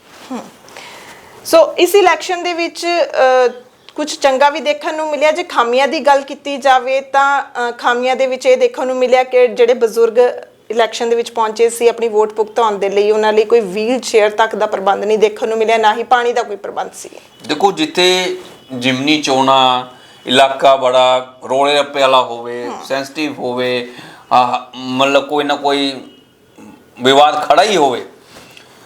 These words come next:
Speaker 2: ਮਤਲਬ, ਉੱਥੇ ਇਹ ਜਿਹੇ ਹੋ ਜਾਂਦੇ ਆ ਕਿ ਪਾਣੀ ਨਾ ਮਿਲੇ, ਕੋਈ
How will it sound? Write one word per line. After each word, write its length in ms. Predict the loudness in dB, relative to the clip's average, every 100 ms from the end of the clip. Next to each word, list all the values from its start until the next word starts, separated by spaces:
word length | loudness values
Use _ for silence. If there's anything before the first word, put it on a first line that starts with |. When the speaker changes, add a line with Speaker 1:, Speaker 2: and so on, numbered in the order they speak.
| -4
Speaker 2:
ਮਤਲਬ, 160 | 0 2
ਉੱਥੇ 420 | 0 0 2 2
ਇਹ 40 |
ਜਿਹੇ 340 | 2 -2 -2 -10 -20 _ _ _ 0
ਹੋ 100 | 2
ਜਾਂਦੇ 300 | 4 2 0
ਆ 20 | -14 -20 _ -8
ਕਿ 120 | -4
ਪਾਣੀ 340 | 0 2 2
ਨਾ 160 | 2 0
ਮਿਲੇ, 420 | -2 -4 -4 -4
ਕੋਈ 520 | -6 -8 -8 -10 -14